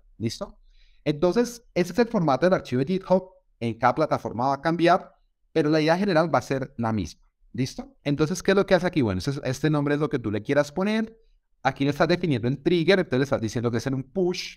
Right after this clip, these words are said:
¿cierto? Pero tú podrías decirle también que esto es en un pull request. Entonces, imagínate un proceso, un proyecto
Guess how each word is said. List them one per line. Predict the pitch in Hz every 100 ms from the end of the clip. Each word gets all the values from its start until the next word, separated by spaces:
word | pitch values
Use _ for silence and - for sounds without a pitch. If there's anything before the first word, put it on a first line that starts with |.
| _ _
¿cierto? | - 139 139 220 - - _
Pero | - 135
tú | 123
podrías | 131 139
decirle | 151 135 113
también | 139 123 104
que | 113
esto | 117
es | -
en | 127
un | 120
pull | - 120
request. | 113 - 226 - - - _ _ -
Entonces, | 170 185
imagínate | 226 196 165 147 151
un | 185 175
proceso, | 185 190 147 170 190 -
un | 123
proyecto | - 147 156 151 180 180